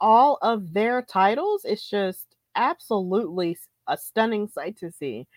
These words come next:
The R O H title, the I W G P title,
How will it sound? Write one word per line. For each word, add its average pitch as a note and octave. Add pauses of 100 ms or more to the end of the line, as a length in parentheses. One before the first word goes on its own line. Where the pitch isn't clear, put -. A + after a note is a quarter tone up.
(280)
The G3
R C4
O B3+
H A#3+
title, D#3
the E3+
I G#3+
W A#3
G A3+
P A3+
title, -